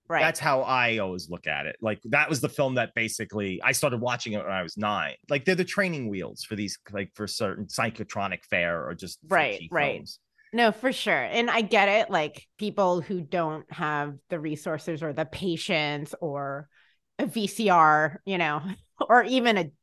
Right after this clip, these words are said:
Speaker 1: D V D player, <laughs>
Speaker 2: Right.
Speaker 1: you know, right? It's like, if it's not on streaming, how do I know about it? You know, which I get that question a lot.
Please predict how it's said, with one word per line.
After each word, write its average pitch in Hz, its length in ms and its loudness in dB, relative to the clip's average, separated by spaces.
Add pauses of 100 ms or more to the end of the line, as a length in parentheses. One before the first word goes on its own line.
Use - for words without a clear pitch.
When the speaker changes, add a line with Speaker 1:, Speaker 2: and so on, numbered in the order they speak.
Speaker 1:
D 240 160 0
V 214 120 0
D 208 140 -2
player, 208 520 6
<laughs> 208 40 -4 (680)
Speaker 2:
Right. 113 200 -2
Speaker 1:
you 214 80 2
know, 175 200 2
right? 165 300 2
It's - 160 -6
like, 175 220 2
if 175 100 -8
it's 190 80 -10
not 226 200 4
on 233 120 4
streaming, 220 560 0
how 190 140 0
do 190 100 2
I 185 60 0
know 175 160 0
about 135 240 2
it? 127 160 -4
You 151 120 -8
know, 131 200 -6
which 151 260 -6
I 190 120 0
get 247 180 0
that 269 180 0
question 180 240 -2
a 151 100 -2
lot. 127 320 0